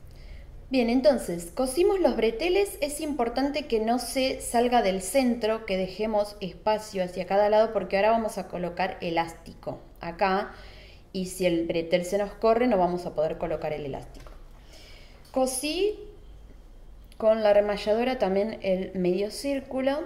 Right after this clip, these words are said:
Entonces, lo que vamos a hacer ahora es pegar el elástico de embutir, pero lo vamos, van a quedar costuras embolsadas, ¿sí? Esto está derecho con derecho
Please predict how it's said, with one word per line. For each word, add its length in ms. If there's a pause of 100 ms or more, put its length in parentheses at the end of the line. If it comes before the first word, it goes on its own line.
(120)
Entonces, 500
lo 180
que 120
vamos 320
a 60
hacer 260
ahora 420
es 320 (1400)
pegar 320
el 160
elástico 960
de 480
embutir, 840 (640)
pero 200 (140)
lo 140
vamos, 420 (440)
van 240
a 120
quedar 340
costuras 480
embolsadas, 800
¿sí? 240
Esto 240
está 420
derecho 400
con 200
derecho 600